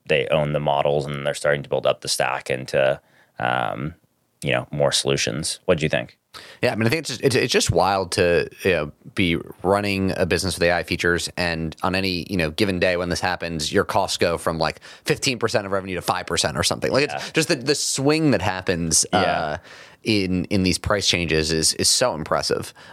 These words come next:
Speaker 1: Yeah.
Speaker 2: Um, and I wonder, you know, it seems like it's poised to kinda continue.
Speaker 1: Yeah.
Speaker 2: Um, but it, it, like you said, it's so hard to then predict, you know, "Oh, well, something's kind of cost prohibitive to do today," or, "We can't charge enough for that today." And it's like, you probably just build it anyway, 'cause, you know,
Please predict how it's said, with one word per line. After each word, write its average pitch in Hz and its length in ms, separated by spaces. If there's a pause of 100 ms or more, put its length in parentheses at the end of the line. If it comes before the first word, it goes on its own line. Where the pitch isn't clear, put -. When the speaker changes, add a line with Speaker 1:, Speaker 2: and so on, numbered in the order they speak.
Speaker 1:
Yeah. 160 260
Speaker 2:
Um, 71 320
and 92 140
I 90 80
wonder, 87 500
you 104 60
know, 87 100
it 82 80
seems 160 300
like 87 100
it's 80 100
poised 98 300
to 85 60
kinda 78 180
continue. 78 540 (360)
Speaker 1:
Yeah. 95 240
Speaker 2:
Um, 78 240
but 98 140
it, 92 340
it, 117 60
like 127 140
you 104 80
said, 151 240
it's 95 140
so 151 260
hard 117 260
to 92 60
then 87 180
predict, 92 540 (400)
you 101 100
know, 90 140
"Oh, 147 160
well, 110 120
something's 101 360
kind 101 120
of 87 100
cost 92 200
prohibitive 87 360
to - 100
do 87 100
today," 82 360
or, 80 100
"We 82 80
can't 110 260
charge 92 300
enough 90 200
for 90 120
that 85 180
today." 87 320
And 76 80
it's 78 160
like, 80 240 (360)
you - 80
probably 220 220
just 90 160
build 95 180
it 85 60
anyway, 87 340
'cause, 71 280
you 104 60
know, 76 60